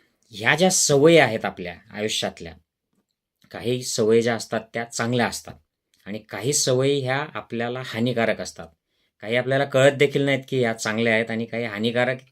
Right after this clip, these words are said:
देखील कळत नाहीत की ह्या वाईट आहेत. आणि generally मनाचा असा एक, अ, मनाची सवय असते की जे वाईट, चुकीच्या सवयी आहेत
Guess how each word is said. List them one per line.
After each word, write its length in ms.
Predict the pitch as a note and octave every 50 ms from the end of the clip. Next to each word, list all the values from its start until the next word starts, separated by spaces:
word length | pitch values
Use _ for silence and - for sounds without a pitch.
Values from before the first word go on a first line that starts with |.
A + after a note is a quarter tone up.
| _ -
देखील 260 | B2 A#2+ B2 - C3
कळत 240 | B2+ - A2+ A2 G#2 G2
नाहीत 180 | G2 G#2+ B2+ C3+
की 260 | C3+ _ _ _ _
ह्या 120 | - C3 C3
वाईट 300 | A#2+ A2 G2+ F#2+ - F2+
आहेत. 120 | D#2+ D#2 - _ _ _ _ _ _ _ _ _ _ _
आणि 160 | A#2+ D3+ C#3
generally 760 | B2 C3+ C3+ C#3+ D3 D#3 D#3+ E3 E3+ E3+ E3 D#3+ - - A2+
मनाचा 460 | A#2+ B2 B2+ C#3 D3 D3 D3 D3+ C#3+
असा 340 | C#3+ C3+ D3+ C#3+ C#3+ C#3 C3+ - - - _ _ -
एक, 280 | A2 A#2+ A#2+ - - B2+
अ, 160 | B2 A#2+ A#2
मनाची 360 | A2+ A2+ A#2 A#2 A#2 - B2+
सवय 320 | - - - B2 C#3 C3+
असते 280 | A2+ G2 - - - E2+ - - _ _ _ _ _ _ _ _ _ _ _ _
की 120 | C3+ C3+
जे 160 | C3+ C#3+ E3
वाईट, 600 | D#3+ D3+ C3 A#2+ B2 B2+ D#3+ F#3 F3+ - - - -
चुकीच्या 380 | - C#3+ - E3+ D#3+ F3 E3+
सवयी 300 | D#3+ - D#3 D3 D3 D3
आहेत 260 | C#3+ B2+ A2 A2 B2+